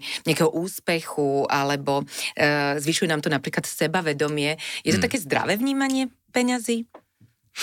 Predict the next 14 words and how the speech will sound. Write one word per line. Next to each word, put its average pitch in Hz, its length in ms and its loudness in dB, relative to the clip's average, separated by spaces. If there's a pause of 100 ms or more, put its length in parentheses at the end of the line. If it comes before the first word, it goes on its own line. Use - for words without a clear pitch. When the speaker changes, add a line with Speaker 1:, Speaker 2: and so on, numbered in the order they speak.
(2500)
Speaker 2:
Je 110 240 4
to 117 400 2
dobrá 156 320 4
otázka 90 480 -4
na 82 160 -4
to 95 80 -2
zdravé 104 320 2
vnímanie, 92 560 0
e, 76 40 -6 (200)
peňazí, 101 500 0
naozaj, 101 400 2
e, 90 40 -10 (880)
lebo 104 320 4 (720)
určite 107 540 -2